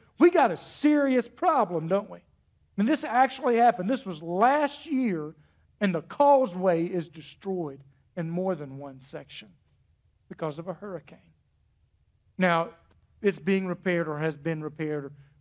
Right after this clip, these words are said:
what have you. This is all to show you one simple thing. Brothers and sisters, second chair people, do you understand the benefit of a bridge? And what happens when it's not there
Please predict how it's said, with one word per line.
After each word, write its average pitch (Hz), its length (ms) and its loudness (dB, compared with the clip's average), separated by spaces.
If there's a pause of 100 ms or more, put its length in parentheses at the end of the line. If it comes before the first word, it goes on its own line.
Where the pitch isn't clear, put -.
what 160 100 -4
have 151 200 -4
you. 143 80 -16
This 214 200 -6
is 214 140 -8
all 175 240 -2
to 170 80 -8
show 170 220 -8
you 151 180 -10
one 165 240 -6
simple 175 460 -12
thing. 139 280 -12
Brothers 165 380 -4
and 170 100 -12
sisters, - 540 -16 (240)
second 202 640 -4
chair 185 300 -4
people, 165 440 -12 (280)
do 170 100 -2
you 180 240 -2
understand 196 800 -2 (260)
the 165 100 -4
benefit 165 720 -2 (280)
of 196 160 -4
a 160 40 -4
bridge? 143 600 -12 (1400)
And 139 180 -12
what 170 180 0
happens 147 600 -10 (240)
when 180 160 -4
it's 147 220 -14
not 151 380 -6
there 127 300 -12